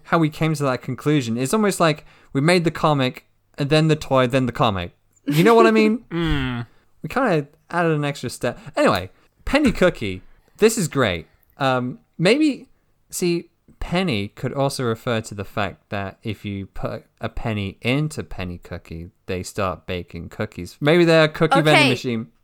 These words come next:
Speaker 3: Okay, yes, this, this ties into the limitation that I was gonna add.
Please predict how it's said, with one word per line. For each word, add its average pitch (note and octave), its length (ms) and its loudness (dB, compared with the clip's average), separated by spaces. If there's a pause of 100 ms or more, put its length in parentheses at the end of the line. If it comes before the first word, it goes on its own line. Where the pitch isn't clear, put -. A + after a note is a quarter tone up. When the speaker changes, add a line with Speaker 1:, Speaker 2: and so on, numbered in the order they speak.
(180)
Speaker 3:
Okay, C#4+ 360 0
yes, A#3+ 460 -4
this, C#4 320 -6
this C4 300 -6
ties B3 340 -4
into B3 260 -6
the A#3 120 -6
limitation A#3 560 -4
that G#3 100 -8
I G3+ 80 -2
was G#3 140 -6
gonna G3+ 200 -6
add. G3 300 -6